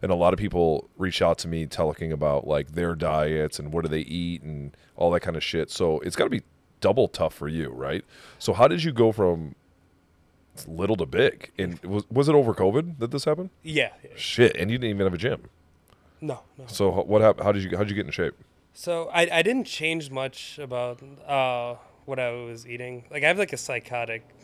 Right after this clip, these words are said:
Speaker 2: diet. It's strictly functional. Like, I do a cheat day on the weekends
Speaker 1: Yeah.
Speaker 2: where I'll eat, like, it's every, all vegan still, but it's, like, junk food. But I drink, like, liquid tofu during the week. And I was doing that before, even when I was, like, out of shape, I was just trying to get back in shape, and obviously I'd let my diet slip a bit.
Speaker 1: And
Speaker 2: But,
Speaker 1: liquid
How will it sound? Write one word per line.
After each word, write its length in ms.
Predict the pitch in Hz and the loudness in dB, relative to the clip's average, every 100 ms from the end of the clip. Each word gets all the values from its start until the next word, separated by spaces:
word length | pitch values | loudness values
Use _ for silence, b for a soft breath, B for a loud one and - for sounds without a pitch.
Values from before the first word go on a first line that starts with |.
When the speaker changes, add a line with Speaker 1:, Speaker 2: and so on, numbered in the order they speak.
| _ | _
Speaker 2:
diet. 180 | 131 123 | -4 -4
It's 120 | 131 | -4
strictly 400 | - - 170 143 | -8 -4 -2 -2
functional. 480 | - 135 113 117 113 | -2 -4 -6 -10 -4
Like, 140 | 143 170 | 0 2
I 80 | |
do 140 | 175 175 | 2 0
a 40 | |
cheat 200 | 139 156 | -2 -4
day 80 | 139 | -2
on 80 | 123 | -2
the 60 | 113 | -4
weekends 480 | 120 120 147 151 123 | -6 -4 -4 -4 4
Speaker 1:
Yeah. 200 | 113 95 - | 6 6 4
Speaker 2:
where 140 | 139 | 2
I'll 160 | 123 123 | 2 0
eat, 140 | 120 | -4
like, 120 | 131 | -4
it's 120 | 151 | 0
every, 160 | 175 147 | 0 2
all 160 | 147 139 | 2 2
vegan 320 | 123 120 113 | 0 -4 -6
still, 180 | - 113 | -8 -8
but 120 | 113 | -8
it's, 120 | 104 | -10
like, 120 | 104 | -12
junk 220 | 104 117 117 | -8 -8 -6
food. 260 | 143 143 B B B - | -8 -8 B B B -10
But 440 | 135 135 123 - - | 0 2 2 -4 -8
I 120 | 135 | -4
drink, 360 | 139 135 156 190 | -4 -2 -2 0
like, 160 | 143 120 | -4 -4
liquid 360 | 123 127 127 113 | -8 -8 -10 -8
tofu 400 | 120 113 - 107 | -6 -6 -10 -18
during 280 | 110 120 | -16 -16
the 60 | 127 | -16
week. 480 | 123 110 107 - - b b b - | -16 -18 -20 -20 -20 b b b -4
And 100 | 139 | 0
I 60 | |
was 180 | 175 160 | 2 0
doing 240 | 143 160 151 | 0 0 2
that 200 | 135 120 | -2 -2
before, 340 | 123 - 139 | -8 -4 -2
even 180 | 139 147 | -2 -2
when 100 | 143 | -2
I 60 | 127 | -2
was, 100 | 117 | -2
like, 120 | 113 | -4
out 180 | 113 120 | -2 -4
of 60 | |
shape, 160 | 120 131 | -4 -4
I 60 | 123 | -4
was 60 | |
just 100 | 120 | -4
trying 100 | 139 | -10
to 40 | 123 | -8
get 160 | 117 107 | -6 -4
back 220 | 110 110 | -4 -4
in 80 | 117 | -6
shape, 260 | 120 110 | -6 -6
and 80 | 113 | -6
obviously 360 | 110 110 - 110 | -6 -8 -10 -10
I'd 100 | 107 | -8
let 180 | 110 | -10
my 80 | 110 | -10
diet 260 | 113 110 104 | -6 -6 -6
slip 280 | - 117 123 | -8 -12 -10
a 40 | |
bit. 280 | 123 135 135 - | -4 -4 -4 -4
Speaker 1:
And 160 | 98 | -2
Speaker 2:
But, 100 | 139 | -2
Speaker 1:
liquid 220 | - 113 | -2 0